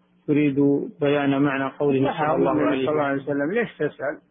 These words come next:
Speaker 2: وضحهم الرسول، سألوا الرسول صلى الله عليه وسلم عنهم فوضحهم. هم الذين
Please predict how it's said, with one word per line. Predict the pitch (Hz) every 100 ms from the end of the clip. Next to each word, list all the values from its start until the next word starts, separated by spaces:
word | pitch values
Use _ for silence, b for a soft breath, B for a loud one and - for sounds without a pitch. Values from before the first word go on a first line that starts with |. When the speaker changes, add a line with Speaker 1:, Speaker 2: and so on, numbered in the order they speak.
| _
Speaker 2:
وضحهم | 240 226 254 - 156
الرسول، | 147 143 - 117 117 -
سألوا | 214 180 165
الرسول | 151 139 175 -
صلى | 147
الله | 147
عليه | 131 123
وسلم | - 175 208
عنهم | 135 151 214 233
فوضحهم. | 202 196 160 147 131 143 - _ _ _ _ _ _ _ _ _
هم | 240 220
الذين | 175 147 147 180 156